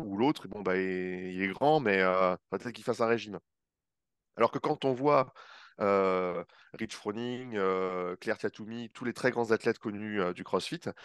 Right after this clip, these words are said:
eh ben là, on est là, « Ah ouais, eux, ils sont, ils sont beaux. » Euh, parce que la composante,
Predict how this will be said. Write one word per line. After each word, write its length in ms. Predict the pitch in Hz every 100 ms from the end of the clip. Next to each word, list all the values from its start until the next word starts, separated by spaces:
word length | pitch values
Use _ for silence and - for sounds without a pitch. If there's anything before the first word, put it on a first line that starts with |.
| - -
eh 80 | -
ben 80 | 101
là, 100 | 127
on 120 | 123
est 40 |
là, « 140 | 127 -
Ah 180 | 123 113
ouais, 180 | 98 -
eux, 80 | 147
ils 60 | 135
sont, 360 | - 101 87 -
ils 80 | -
sont 140 | 107
beaux. » 240 | 98 98 - _ _ _ _ - _ _ _ _ 104
Euh, 560 | 101 98 95 92 90 -
parce 140 | 113
que 100 | - -
la 80 | 113
composante, 460 | - 139 147 143